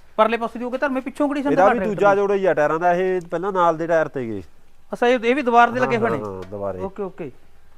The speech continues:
Speaker 1: ਤੇ ਨੰਬਰ ਇਹਦਾ ਕਿੱਥੋਂ ਦੱਸਿਆ ਸੀ
Speaker 2: ਇਹ
Speaker 1: ਬਾਈ?
Speaker 2: ਪੀ ਵੀ ਤੇਰਾਂ ਸੰਗਰੂਰ
Speaker 1: ਪੀ ਵੀ ਤੇਰਾਂ ਸੰਗਰੂਰ ਦਾ ਇਹਦਾ
Speaker 2: ਬਰਾੜ
Speaker 1: ਨੰਬਰ ਆ।
Speaker 2: ਧਰਮੇ।
Speaker 1: ਲਾ, ਟਿਊਬਾਂ ਟਾਬਾਂ ਦਾ ਕਰਵਾ ਦੇ ਚੈੱਕ, ਦੇਖੀ ਚੰਗਾ ਟਰੈਕਟਰ ਆ ਸਾਰੇ ਹੀ, ਹਨਾ? ਤੇ ਬਾਈ, ਮੈਨੂੰ ਇਹ ਦੱਸਿਓ, ਜੇ ਇਹਦੀ ਗੱਲ ਕਰੀਏ ਆਪਾਂ,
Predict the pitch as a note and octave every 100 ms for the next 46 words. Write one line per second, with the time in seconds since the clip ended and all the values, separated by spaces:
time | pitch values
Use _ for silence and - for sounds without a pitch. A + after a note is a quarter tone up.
0 | - - - - - - A#3 A#3 A#3 C4+
1 | D4 C#4+ C4 C4+ - F3 G#3+ D4+ G3+ G3+
2 | G3 F#3 F3+ F3 B3 B3+ B3+ A#3+ A3+ B3
3 | A#3 B3 A#3+ - D#3+ E3 C#3+ D3 B2 C#3+
4 | C3 - - - - - - - - -
5 | - - - D3 D#3 F3+ G#3 F3 F#3 F3
6 | F#3 F3+ F3 E3 D#3+ D#3+ - F3 F#3 C#4+
7 | - - - - - - - - F#3 F3
8 | F#3 F#3+ F3+ D3+ D#3 G#3+ G#3+ A#3 B3 -
9 | - - - - - - - - - -
10 | G3+ A3+ A3 A3+ A#3+ A3 C4 B3+ - -
11 | - - - D3+ G#3 A3+ B3 D4+ C#4 A#3
12 | G#3+ G3+ F#3+ -